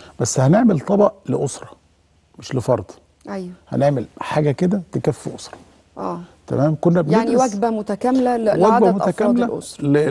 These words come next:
Speaker 1: مثلًا إيه، ل-، هنعمل حسابنا لسبعة، تمن أفراد.
Speaker 2: مم.
Speaker 1: معايا؟ كده مش كله سبعة، تمانية، في بقى خمسة، في أربعة.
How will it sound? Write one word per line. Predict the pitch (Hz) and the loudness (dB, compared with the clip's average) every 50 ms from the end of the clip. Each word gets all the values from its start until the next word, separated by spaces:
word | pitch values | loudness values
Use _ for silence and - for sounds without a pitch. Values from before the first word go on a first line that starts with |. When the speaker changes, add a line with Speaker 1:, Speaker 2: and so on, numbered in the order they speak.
| 147 151 | 2 2
Speaker 1:
مثلًا | 175 196 - - - 233 165 156 | 2 0 0 -2 -2 -2 -2 0
إيه، | 170 170 | 2 4
ل-، | 165 156 156 - 143 143 139 131 | 4 4 2 0 -4 -6 -4 -2
هنعمل | 110 127 156 175 180 120 | -2 0 0 0 0 -2
حسابنا | - 151 - - 180 170 170 156 | -2 -4 -2 -2 -2 0 0 -2
لسبعة، | 131 117 - 180 185 175 160 135 | -4 0 0 0 0 0 -2 -2
تمن | - 139 131 131 131 123 | -4 -6 -8 -6 -8 -8
أفراد. | 104 - - - - - _ - _ _ | -10 -10 -12 -14 -14 -16 _ -20 _ _
Speaker 2:
مم. | 269 247 214 185 175 175 _ _ _ - - - _ _ | -8 -8 -8 -8 -10 -14 _ _ _ -20 -20 -20 _ _
Speaker 1:
معايا؟ | - - 107 135 160 190 190 - _ _ - | -4 -2 0 0 0 -2 -4 -8 _ _ -4
كده | - 151 131 135 - | -2 -2 0 -2 -4
مش | - 165 190 208 202 190 202 - - | -4 -4 -2 0 2 2 2 0 0
كله | - 254 254 233 | 0 0 0 0
سبعة، | - - 233 208 - - | 0 -2 -2 0 0 0
تمانية، | - - 180 185 190 180 165 | 0 -2 -4 -4 -4 -4 -4
في | 139 - 147 | -4 -6 -6
بقى | - 120 117 | -6 -6 -6
خمسة، | - - 131 127 - 131 | -4 -4 -4 -2 -2 -4
في | 120 - - - | -4 -4 -4 -4
أربعة. | 117 110 113 113 131 131 143 | -2 -4 -2 0 0 0 -2